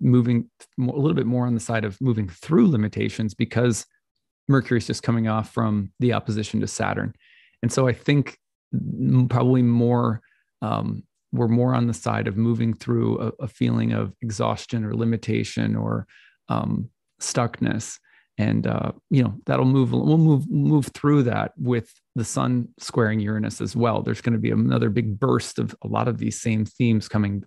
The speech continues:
in Friday and Saturday. And then the new moon on Sunday will square Uranus. So we'll be back to talk about more of these as the week goes on. For today, I just wanted to give you guys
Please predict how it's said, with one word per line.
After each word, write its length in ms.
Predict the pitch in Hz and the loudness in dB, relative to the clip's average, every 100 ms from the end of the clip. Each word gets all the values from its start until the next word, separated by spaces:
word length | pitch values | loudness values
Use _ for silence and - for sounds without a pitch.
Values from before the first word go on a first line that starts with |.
| - | -4
in 220 | 107 107 | -2 -2
Friday 260 | - 104 107 | -2 -2 0
and 120 | 107 | -2
Saturday. 380 | - 139 139 143 | 0 0 2 2
And 80 | 127 - - - _ | 0 -8 -20 -20 _
then 160 | 135 127 | 4 6
the 60 | 117 | 6
new 180 | 123 | 6
moon 260 | 117 131 113 | 6 4 2
on 140 | 110 | 0
Sunday 260 | 107 120 113 | -4 -4 -2
will 140 | 107 | -4
square 360 | 107 - 117 117 | -8 -2 2 2
Uranus. 540 | 101 104 101 104 - - - - | 0 -4 -6 -8 -12 -18 -20 -14
So 120 | - 156 | 2 4
we'll 200 | 175 220 | 6 4
be 100 | 160 | 4
back 280 | 123 120 - | 2 0 -6
to 60 | |
talk 300 | - 110 113 | -2 -2 0
about 240 | 113 107 107 | 0 0 2
more 260 | 107 113 | 0 0
of 140 | 120 120 | -2 0
these 260 | 127 120 | 0 0
as 120 | 107 | -2
the 80 | 110 | -2
week 180 | 104 110 | -2 -2
goes 260 | - 107 98 | -2 -2 0
on. 320 | 117 135 139 _ _ _ _ - - | 0 0 -2 _ _ _ _ -20 -4
For 120 | 127 | -2
today, 340 | - 113 127 | 0 2 2
I 60 | 127 | 0
just 180 | 117 - | -2 -2
wanted 180 | 113 | -2
to 60 | 107 | -2
give 160 | 113 107 | -4 -2
you 60 | |
guys 440 | 110 110 107 107 | -2 -2 -2 -4